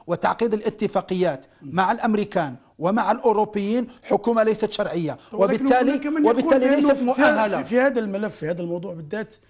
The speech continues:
Speaker 2: حتى وإن اختلف ربما المواطن مع ال-، الحاكم مع المحكوم، هناك اتفاق. إذا الأمر يتعلق بالوحدة الترابية للجزائر، بأمن الجزائر،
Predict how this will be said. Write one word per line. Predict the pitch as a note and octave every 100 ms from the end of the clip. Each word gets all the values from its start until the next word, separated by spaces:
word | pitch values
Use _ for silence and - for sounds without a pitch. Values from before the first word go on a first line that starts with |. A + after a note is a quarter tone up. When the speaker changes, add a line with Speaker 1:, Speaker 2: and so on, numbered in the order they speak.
| _ _ -
Speaker 2:
حتى | C4 -
وإن | C4
اختلف | - - A3+ C3+
ربما | D#3 C#3+ D3 C3+
المواطن | A#2+ C3 F3+ A3+ - C3+ B2
مع | D#3 C4
ال-، | C4+ B3 A#3
الحاكم | F#3+ F3 B3 A#3+ F3+
مع | F#3 A3
المحكوم، | G#3+ - - C4 C4 - _ _
هناك | B3+ C4
اتفاق. | A#3 - F3+ A3 -
إذا | D3
الأمر | D3+ D#3 B3 B3 G#3 F#3 G3
يتعلق | F#3+ F#3+ G#3 B3+ -
بالوحدة | D#3 E3+ D#3+
الترابية | D3+ - D#3+ C#3+ F3+
للجزائر، | E3+ D3 F#3+ F#3
بأمن | C#3+ A#3+ A#3
الجزائر، | G#3+ F#3+ A3+ B3+